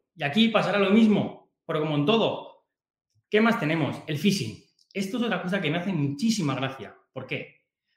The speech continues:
A día de, yo estuve, yo he trabajado dos años en un banco y a diario venía gente que le han robado su dinero. Y no pasa nada. ¿No? Ahí no salen las noticias. Ahí nadie dice nada. Pero no, en las criptomonedas te mandan un mensaje los rusos y la gente cae.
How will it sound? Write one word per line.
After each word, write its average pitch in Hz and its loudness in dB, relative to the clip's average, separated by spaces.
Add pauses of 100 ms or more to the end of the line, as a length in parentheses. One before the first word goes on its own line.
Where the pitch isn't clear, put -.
(120)
A 139 -2
día 208 2
de, 180 0
yo 214 4
estuve, 175 -2
yo 170 2
he - 0
trabajado 175 0
dos 175 0
años 170 -2
en 139 -2
un 127 0
banco 165 -2 (220)
y 269 4
a 175 4
diario 151 2
venía 185 2
gente 147 -2
que 127 -4
le 127 -2
han 160 0
robado 156 0
su 139 -4
dinero. 131 -2
Y 170 -2
no 220 2
pasa 202 2
nada. 214 0 (540)
¿No? 208 -4
Ahí 269 4
no 220 6
salen 202 4
las 180 0
noticias. 139 -2
Ahí 240 2 (380)
nadie 202 4
dice 175 4
nada. 127 -2
Pero 120 -4
no, 175 0
en 139 -2
las 131 -4
criptomonedas 131 -2
te 143 -10
mandan 156 0
un 170 2
mensaje 175 0
los 175 4
rusos 202 2
y 208 0
la 175 2
gente 175 -2
cae. 156 -2